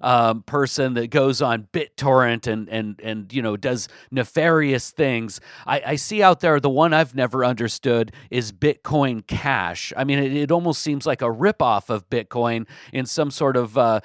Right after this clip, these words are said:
infringement kind of way. Wh-, where is, where is the value that Bitcoin is kind of the first. It's the big dog. It's the one that's meant to be a currency.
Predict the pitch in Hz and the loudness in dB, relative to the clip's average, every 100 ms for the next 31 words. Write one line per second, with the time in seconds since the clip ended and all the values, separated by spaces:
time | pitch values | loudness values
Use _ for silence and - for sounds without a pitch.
0 | - - 147 - 165 160 170 127 120 104 | -6 -6 -4 -4 -2 -2 -2 -6 -6 -6
1 | - 113 101 98 113 107 98 - - - | -4 -4 -4 -6 -2 0 -2 -8 -18 -2
2 | 151 190 151 202 240 269 254 170 135 147 | 2 2 2 2 2 0 -2 -8 -4 2
3 | 220 226 147 151 117 110 143 170 147 120 | 2 2 0 -2 -2 -2 0 0 -2 -2
4 | 117 107 - - _ _ _ _ _ 123 | -2 -2 -6 -18 _ _ _ _ _ -4
5 | 135 113 101 190 185 208 190 175 131 123 | -2 -2 0 0 2 2 2 2 0 -4
6 | - 156 147 110 120 - 143 107 - 113 | -2 0 0 -2 -4 2 4 4 0 -6
7 | - 120 101 151 123 107 143 127 110 101 | -6 -6 0 0 0 4 6 6 4 0
8 | 101 - 110 135 135 107 113 131 147 120 | -6 -2 0 0 0 -4 -2 -2 -2 -4
9 | 143 107 - 135 127 107 - 95 | -4 -4 -2 0 0 -4 -4 -6